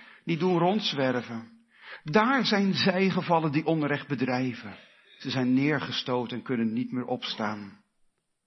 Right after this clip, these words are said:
David ziet hier echt het gevaar. Dat, dat, dat hij onder de voet gelopen wordt door hoogmoedigen. Zeg maar de mensen uit vers twee tot en met vijf. Geen ontzag voor God.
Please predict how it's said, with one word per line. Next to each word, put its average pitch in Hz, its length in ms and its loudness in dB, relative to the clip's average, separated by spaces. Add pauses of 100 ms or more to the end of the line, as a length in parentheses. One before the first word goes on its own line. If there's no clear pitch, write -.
(1160)
David 147 380 -2
ziet - 160 -6
hier 143 160 -2
echt 160 220 -4
het - 100 -12
gevaar. 156 640 -4 (1500)
Dat, 156 340 -8
dat, 160 300 -4
dat 185 140 -2
hij 185 320 2
onder 214 240 4
de 208 80 6
voet 254 300 4
gelopen 165 500 4
wordt 160 160 2
door 185 140 6
hoogmoedigen. 214 880 6
Zeg 202 120 4
maar 202 120 8
de 202 60 4
mensen 220 340 2
uit 202 120 2
vers - 200 0
twee 233 240 4
tot 220 140 -2
en 214 60 0
met 208 140 2
vijf. 220 640 2 (280)
Geen 226 360 4
ontzag 220 540 4
voor 202 120 0
God. 233 580 2